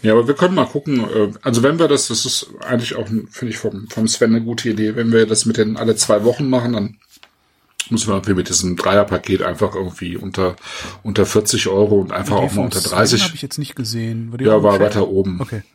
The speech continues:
Speaker 1: Mhm. Einfach mal wieder unter, sozusagen unter vierzig oder besser noch unter dreißig Euro bleiben für die drei Flaschen. Das
Speaker 2: Drei
Speaker 1: geht ja
Speaker 2: unter
Speaker 1: auch ein bisschen.
Speaker 2: dreißig.
Speaker 1: Ja,
Speaker 2: Sportlich.
Speaker 1: ja, einfach mal wieder ein bisschen, ähm, auch gucken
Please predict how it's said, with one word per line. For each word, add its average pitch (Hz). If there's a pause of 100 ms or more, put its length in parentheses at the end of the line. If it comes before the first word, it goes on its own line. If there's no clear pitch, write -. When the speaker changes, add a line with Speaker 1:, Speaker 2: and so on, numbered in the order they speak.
(100)
Speaker 1:
Mhm. 104 (420)
Einfach 110
mal 101
wieder 104
unter, 95
sozusagen 104
unter 107
vierzig 117
oder 101
besser 104
noch 101
unter 98
dreißig 92
Euro 92
bleiben 87
für -
die 92
drei 87
Flaschen. 92
Das -
Speaker 2:
Drei -
Speaker 1:
geht 113
ja 104
Speaker 2:
unter 113
Speaker 1:
auch -
ein 117
bisschen. -
Speaker 2:
dreißig. - (1000)
Speaker 1:
Ja, 160
Speaker 2:
Sportlich. 120
Speaker 1:
ja, 139
einfach 131
mal 127
wieder 120
ein 113
bisschen, 110
ähm, 98 (400)
auch 104
gucken 101